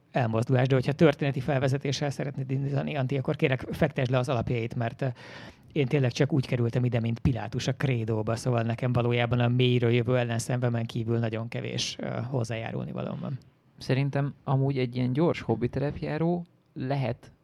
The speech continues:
Speaker 2: akkor érdekes, hogyha van benne valami bugi.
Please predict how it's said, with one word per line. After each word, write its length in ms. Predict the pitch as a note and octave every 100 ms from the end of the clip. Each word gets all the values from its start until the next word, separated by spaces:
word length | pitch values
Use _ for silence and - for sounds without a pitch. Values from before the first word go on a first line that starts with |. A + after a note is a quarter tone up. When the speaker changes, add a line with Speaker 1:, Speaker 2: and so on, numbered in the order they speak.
| _
Speaker 2:
akkor 400 | - C3 - A#2+
érdekes, 520 | G#2+ A2 A2 C3 F3+ -
hogyha 220 | E3 F3
van 180 | G#3+ F3+
benne 180 | A2
valami 360 | A2 A#2 A#2+ -
bugi. 420 | C3 B2+ B2 F#2+